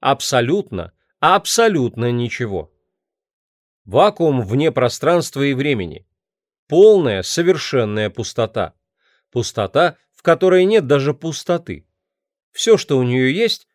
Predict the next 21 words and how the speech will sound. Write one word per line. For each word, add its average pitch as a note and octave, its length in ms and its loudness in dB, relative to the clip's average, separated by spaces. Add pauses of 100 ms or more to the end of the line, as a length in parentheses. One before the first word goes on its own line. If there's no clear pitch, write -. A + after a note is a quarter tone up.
это A3+ 360 2 (140)
её C3 540 0
имя. G2+ 400 -6 (640)
Примечание D3+ 800 -2
номер C#3 400 -2
шесть. - 580 -6 (960)
Я G#2+ 380 2
полностью F3 760 -2
и D3+ 100 -2
безо C#3 260 0
всякого D3 440 0
отторжения A2 840 -4 (220)
воспринимаю E3 800 0
слова C#3+ 380 2
гимна A2 460 -6 (140)
о F#3 100 -2
сотворении F3+ 680 0
мира C3 320 -2
из G3 320 -4
Ригведы. F3 600 -2 (500)
Первое. G2 520 2